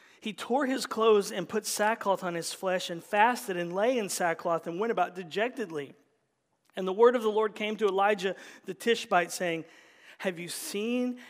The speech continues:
how Ahab has humbled himself before me? Because he has humbled himself before me, I will not bring the disaster in his days,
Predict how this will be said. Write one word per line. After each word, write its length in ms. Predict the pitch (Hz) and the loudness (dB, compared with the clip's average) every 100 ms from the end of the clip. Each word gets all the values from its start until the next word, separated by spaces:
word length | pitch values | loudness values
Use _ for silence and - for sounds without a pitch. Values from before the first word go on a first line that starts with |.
| - | -12
how 260 | - 147 - | -8 -8 -6
Ahab 580 | 175 190 175 175 175 156 | -6 -6 -8 -10 -10 -10
has 300 | - 139 131 | -12 -12 -12
humbled 500 | - 165 165 170 170 | -12 -10 -10 -10 -12
himself 720 | 143 131 - - 143 156 - - | -14 -14 -12 -10 -8 -10 -12 -20
before 420 | - - 131 131 | -20 -16 -12 -12
me? 320 | 160 196 240 - _ _ _ _ _ _ _ _ _ | -12 -12 -14 -18 _ _ _ _ _ _ _ _ _
Because 460 | 160 - 233 277 - | -14 -10 -10 -10 -8
he 100 | 277 | -8
has 160 | 247 | -8
humbled 400 | - 262 240 220 | -8 -8 -8 -8
himself 500 | 226 220 - 226 220 | -8 -8 -6 -6 -6
before 380 | 185 - 208 226 | -16 -14 -10 -8
me, 160 | 202 170 | -8 -8
I 140 | 185 247 | -8 -6
will 120 | 294 | -6
not 240 | 233 233 | -6 -8
bring 300 | 175 196 220 | -10 -8 -8
the 160 | 180 170 | -6 -6
disaster 800 | 170 151 156 185 233 - - 156 | -6 -6 -4 -2 -4 -8 -10 -10
in 100 | 156 | -8
his 240 | 160 151 | -8 -10
days, 600 | 131 180 208 165 196 - | -8 -6 -4 -6 -10 -12